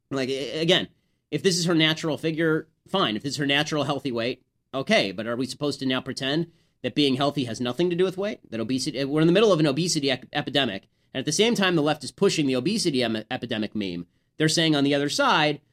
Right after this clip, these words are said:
that there's no obesity epidemic meme, that it's really just about fat shaming. You can't have it both ways. If you,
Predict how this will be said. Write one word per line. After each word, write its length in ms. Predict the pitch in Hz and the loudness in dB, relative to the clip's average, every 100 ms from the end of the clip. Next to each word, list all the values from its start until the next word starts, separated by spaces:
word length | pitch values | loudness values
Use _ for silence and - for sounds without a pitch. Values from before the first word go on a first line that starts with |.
| _ | _
that 100 | 156 | -2
there's 220 | 175 165 165 | 2 4 4
no 160 | 156 | 2
obesity 400 | 139 156 156 139 | 2 2 0 -2
epidemic 440 | 127 123 120 117 127 | -2 -2 -4 -4 -2
meme, 360 | 120 113 113 | -2 -2 -2
that 120 | 123 | -4
it's 140 | 110 123 | -6 0
really 240 | 156 135 | 2 2
just 160 | 120 127 | -2 -4
about 320 | 123 104 - _ | -4 -4 -8 _
fat 240 | 165 127 - | -2 -2 -4
shaming. 260 | 98 78 | -10 -8
You 80 | 107 | -2
can't 180 | 214 220 | 2 4
have 80 | 208 | 4
it 80 | 165 | 2
both 160 | 151 | 0
ways. 340 | 123 82 - - _ _ _ _ _ | 0 -6 -10 -20 _ _ _ _ _
If 140 | 131 | -2
you, 340 | 160 147 147 | 2 2 0